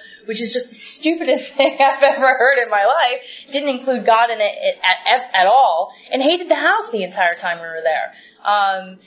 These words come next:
asked God to get involved and help us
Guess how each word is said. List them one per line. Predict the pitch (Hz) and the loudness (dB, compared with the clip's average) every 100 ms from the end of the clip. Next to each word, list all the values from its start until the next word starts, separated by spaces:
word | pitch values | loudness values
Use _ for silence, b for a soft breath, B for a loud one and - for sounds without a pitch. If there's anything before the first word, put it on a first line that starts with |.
| B - | B 0
asked | 220 226 247 | 0 2 2
God | 220 | 2
to | 208 | 2
get | 208 - | 0 -2
involved | 190 240 254 240 226 - - _ _ - | 0 4 4 4 0 -6 -20 _ _ -4
and | 214 208 202 202 196 190 - _ - | -2 -2 -4 -8 -14 -16 -16 _ -4
help | 214 214 | 0 0
us | 202 196 - | 0 -4 -12